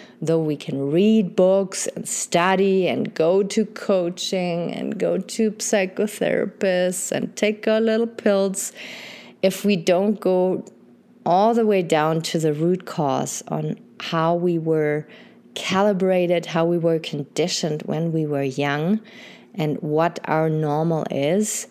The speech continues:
we will not be able to change this, and we will keep running into problems, because people are constantly burning out now after covid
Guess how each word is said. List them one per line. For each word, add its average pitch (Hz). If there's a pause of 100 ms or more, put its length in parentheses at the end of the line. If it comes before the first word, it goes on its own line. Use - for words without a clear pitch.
(440)
we 175
will 165
not 156
be 165
able 143
to - (120)
change 156
this, -
and 156
we 143
will -
keep -
running 160
into 160
problems, -
because 170
people 226 (920)
are 170 (120)
constantly 214
burning 160
out - (160)
now 175 (480)
after 170
covid 165